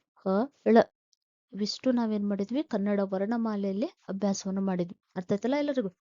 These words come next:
ಕನ್ನಡ ವರ್ಣಮಾಲೆ, ವರ್ಣಮಾಲೆಯಲ್ಲಿ ಒಟ್ಟು ಅಕ್ಷರಗಳ ಸಂಖ್ಯೆ ಎಷ್ಟು ಹಂಗಂದ್ರ ಈ ಚಾರ್ಟ್ ನೋಡ್ರಿ. ಅಂದ್ರೆ ಪೂರ್ತಿ ನಿಮಗ್ ಗೊತ್ತಾಗ್ತೈತಿ.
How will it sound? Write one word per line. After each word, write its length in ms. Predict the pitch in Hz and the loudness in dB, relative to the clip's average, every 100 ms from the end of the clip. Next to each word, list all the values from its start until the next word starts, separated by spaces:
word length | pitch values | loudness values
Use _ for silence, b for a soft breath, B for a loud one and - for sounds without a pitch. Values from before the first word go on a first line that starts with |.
| _ _ _ _ _ | _ _ _ _ _
ಕನ್ನಡ 300 | - 208 202 240 359 _ 214 | -10 -8 -6 -6 -6 _ -8
ವರ್ಣಮಾಲೆ, 640 | 196 208 214 202 190 220 - _ | -6 -4 -4 -4 0 -2 -2 _
ವರ್ಣಮಾಲೆಯಲ್ಲಿ 640 | 196 196 202 208 202 196 196 | -4 -2 -2 -2 0 0 0
ಒಟ್ಟು 220 | 190 226 | -2 -2
ಅಕ್ಷರಗಳ 340 | 226 - 220 | -4 -4 -4
ಸಂಖ್ಯೆ 340 | 214 208 202 202 | -2 -4 -2 -2
ಎಷ್ಟು 240 | 202 - | -4 -6
ಹಂಗಂದ್ರ 320 | 202 202 202 240 349 _ - | -4 -2 0 -2 -2 _ -10
ಈ 40 | |
ಚಾರ್ಟ್ 400 | 185 202 202 208 | -4 0 0 2
ನೋಡ್ರಿ. 300 | 220 208 247 427 _ _ | 2 2 2 0 _ _
ಅಂದ್ರೆ 220 | 302 320 | 0 0
ಪೂರ್ತಿ 360 | - 277 - 269 | 4 2 4 4
ನಿಮಗ್ 240 | 254 240 | 6 6
ಗೊತ್ತಾಗ್ತೈತಿ. 520 | 208 196 185 180 180 | 4 2 0 0 0